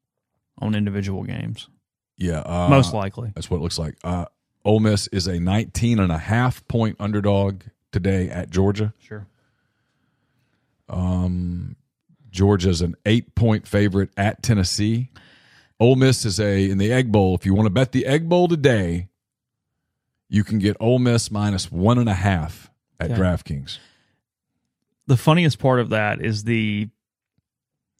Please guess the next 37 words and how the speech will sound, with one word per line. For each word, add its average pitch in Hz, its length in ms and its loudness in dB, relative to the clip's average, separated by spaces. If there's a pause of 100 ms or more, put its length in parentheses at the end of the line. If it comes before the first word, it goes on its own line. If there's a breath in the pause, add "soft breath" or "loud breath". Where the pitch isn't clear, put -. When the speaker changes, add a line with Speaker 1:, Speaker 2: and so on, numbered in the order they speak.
(500)
Speaker 1:
Vegas 135 1080 0
line 120 720 0
lack 113 380 0
of 107 120 -6
parity. 113 480 -2 (360)
Ole 123 140 0
Miss, 131 380 0
a 117 100 0
nine 117 320 2
and 135 140 2
three 131 240 2
club 123 580 0
that 113 220 -2
two 139 200 2
of 131 100 0
their 120 140 2
losses 113 400 -2
are 110 100 0
by 107 160 -2
more 110 300 0
than 107 140 -2
two 110 140 -6
touchdowns - 640 -12 (760)
on 107 200 -2
lines. 101 400 -6
Speaker 2:
Yeah. 85 160 -2 (680)
Speaker 1:
A 123 140 2 (160)
nineteen 147 540 2
and 147 100 2
a 117 40 0
half 135 340 2
and 120 100 -4
a 101 40 -6
fifteen 120 440 0
and 110 120 0
a 101 40 -4
half 104 560 -6